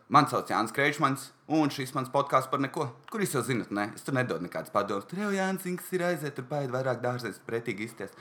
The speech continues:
Tā kā nekas tāds nenotiek. Es nedodu finansiālos tos te padomus, tāpēc, ka man pašam nav nekad, kuram naudu aizdot, un man pašam nekad nav, ne? Un, ā, jūs jau man teicāt,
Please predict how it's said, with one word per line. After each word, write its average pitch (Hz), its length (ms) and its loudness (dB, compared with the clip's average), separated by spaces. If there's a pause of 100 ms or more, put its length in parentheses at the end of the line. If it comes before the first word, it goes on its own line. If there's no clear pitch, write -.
(340)
Tā 151 100 0
kā 143 80 8
nekas 135 220 -2
tāds 135 240 6
nenotiek. 113 420 4 (320)
Es 165 160 2
nedodu 151 320 6
finansiālos 120 680 4 (340)
tos 117 220 2
te 123 120 4
padomus, 107 380 6
tāpēc, 95 240 -8
ka 107 80 -2
man 98 100 0
pašam 113 300 2
nav 113 160 6
nekad, 92 220 -6 (100)
kuram 92 260 -2
naudu 107 300 6
aizdot, 90 320 0
un 90 80 0
man 87 100 -4
pašam 107 280 0
nekad 95 200 -8
nav, 101 240 2
ne? 95 140 -4 (720)
Un, 143 220 4
ā, 143 80 8 (960)
jūs 185 240 4
jau 147 80 8
man 120 160 6
teicāt, 104 400 2